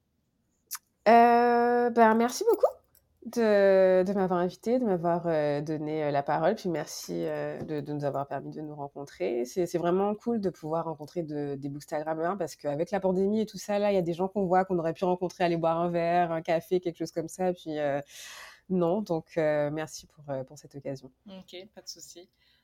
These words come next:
Speaker 2: Ah, bah, merci beaucoup à toi d'avoir accepté, ça me fait vraiment très, très plaisir, euh, d'avoir pu te recevoir sur le podcast. J'ai adoré les, les recommandations. Je vois qu'on a beaucoup de points communs, mais c'est probablement pour ça que je te suis, en fait.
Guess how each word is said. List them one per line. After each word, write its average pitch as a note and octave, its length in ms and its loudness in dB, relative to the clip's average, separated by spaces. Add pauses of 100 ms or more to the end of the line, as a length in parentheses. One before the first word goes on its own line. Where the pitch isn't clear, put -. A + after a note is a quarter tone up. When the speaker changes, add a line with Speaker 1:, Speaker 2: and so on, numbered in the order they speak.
Speaker 2:
Ah, G3 120 -6
bah, F#3+ 100 -4
merci G3+ 260 -6
beaucoup A#3+ 220 -4
à B3 80 0
toi A#3+ 180 -4
d'avoir G#3+ 320 -2
accepté, G3+ 720 -8
ça G3 180 -14
me F3 80 -20
fait F3 240 -16
vraiment F3+ 560 -16
très, G3 200 -18
très F#3 200 -16
plaisir, F3+ 760 -14
euh, D#3 240 -16
d'avoir D#3 240 -20
pu G#3+ 140 -20
te G3+ 80 -20
recevoir D#3+ 440 -20
sur D#3 120 -20
le C#3+ 80 -20
podcast. D3 400 -20 (340)
J'ai E3 100 -14
adoré E3 320 -10
les, D#3+ 460 -14
les D3+ 140 -18
recommandations. D#3 640 -18
Je F#3+ 80 -14
vois G#3 100 -4
qu'on G#3+ 140 -8
a D#3+ 100 -8
beaucoup D#3+ 240 -18
de - 60 -20
points E3+ 140 -14
communs, E3+ 260 -12
mais F3 140 -14
c'est C#3 160 -20 (160)
probablement E3 340 -16
pour E3 140 -20
ça F3 120 -12
que D#3+ 80 -16
je C#3+ 80 -20
te - 60 -16
suis, F#3 340 -16
en D3+ 120 -12
fait. F#3 260 -6